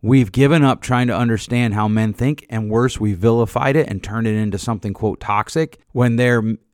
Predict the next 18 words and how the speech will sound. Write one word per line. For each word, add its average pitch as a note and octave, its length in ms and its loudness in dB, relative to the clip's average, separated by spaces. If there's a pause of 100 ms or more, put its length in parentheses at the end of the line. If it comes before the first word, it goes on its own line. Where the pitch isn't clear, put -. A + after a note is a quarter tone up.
are A#2 180 0
certainly B2+ 520 2
things B2 300 -2
that G#2+ 100 -4
happen A#2+ 460 0
that D#3+ 160 0
are D#3 80 -2
toxic, D#3+ 560 -6
but G#2+ 140 -4
to G#2+ 100 -6
just B2+ 300 -4
label A#2 320 0
the G2 100 -4
whole A2 220 -2
thing A#2+ 220 -2
toxic A2 460 -6
is F#2 120 -8
stupid. F#2+ 540 -6